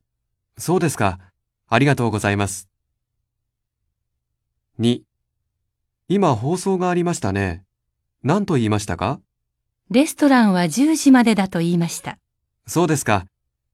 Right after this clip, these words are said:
Speaker 1: ありがとうございます。
Speaker 2: 三番。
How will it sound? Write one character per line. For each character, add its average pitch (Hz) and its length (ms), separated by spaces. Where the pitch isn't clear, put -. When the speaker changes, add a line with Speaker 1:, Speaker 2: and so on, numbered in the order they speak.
Speaker 1:
あ 113 80
り 139 60
が 147 140
と 127 80
う 117 60
ご 107 60
ざ 107 140
い 104 40
ま 104 120
す。 - 220
Speaker 2:
三 247 380
番。 226 340